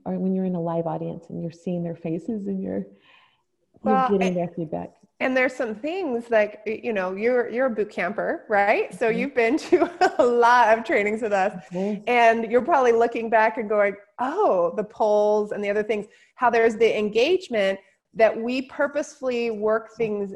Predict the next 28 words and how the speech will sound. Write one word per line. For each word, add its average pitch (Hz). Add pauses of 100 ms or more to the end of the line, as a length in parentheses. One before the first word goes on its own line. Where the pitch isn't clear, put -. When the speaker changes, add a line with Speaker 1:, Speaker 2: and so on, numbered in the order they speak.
Speaker 2:
in, 208
in 196
particular 196
ways 202
to -
get 190
people 202
typing 185
and 175
engaged 180
and 175 (100)
in 190
that 175
space. 185 (320)
And 208
so 214
people 226
show 214
up 262
to 226
our 185
events 233 (420)
going, 208 (240)
"Oh 269
my 233
goodness," 220
and 202
they're 196